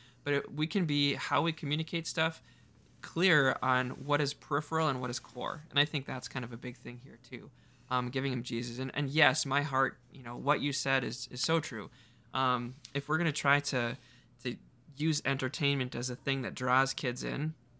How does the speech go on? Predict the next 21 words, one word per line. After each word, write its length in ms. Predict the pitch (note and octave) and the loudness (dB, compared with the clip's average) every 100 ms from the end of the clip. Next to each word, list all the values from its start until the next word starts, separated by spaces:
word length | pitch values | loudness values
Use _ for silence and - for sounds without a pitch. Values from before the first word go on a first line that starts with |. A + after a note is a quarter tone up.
| - _ _ _ - - - | -20 _ _ _ -20 -18 -12
um, 460 | D3 C#3+ C3+ C3 C#3 - - | -4 0 2 0 -4 -10 -20
personally, 540 | - F#3 E3 E3 D3 C3+ | -2 0 0 0 0 0
I've 160 | C3+ | 0
got 160 | C#3+ C3+ | -2 -4
a 40 | C3 | -2
problem 320 | - C3+ C#3 | 2 4 4
and 80 | C3 | 2
I 60 | |
need 160 | C3+ C3 | 0 -2
to 60 | |
retire 540 | B2+ B2 C3+ C3 A#2+ - | -4 -8 -4 -2 -2 -6
because 340 | - - B2+ - | -16 -6 -6 -2
A, 300 | C#3+ D3+ F#3 - - - - - | 2 4 2 -2 -16 -20 -20 -4
uh, 360 | C3 C3 B2 - - - - - | 2 4 4 0 -6 -20 -20 -2
I 200 | C3 C#3+ D3+ C#3+ - | 6 8 8 6 2
am 400 | C3+ C3 C3 C3 | 0 0 -2 -4
not 460 | C#3 C3+ C#3 C#3+ - | -2 4 6 6 2
the 160 | C3+ C3+ | -4 -2
most 400 | B2+ B2+ D3+ - | 0 -2 -2 -6
fun 420 | - C3+ C#3+ D3+ | -4 -2 0 -2
person 440 | - B2 C#3 C#3+ | -2 -2 -2 -2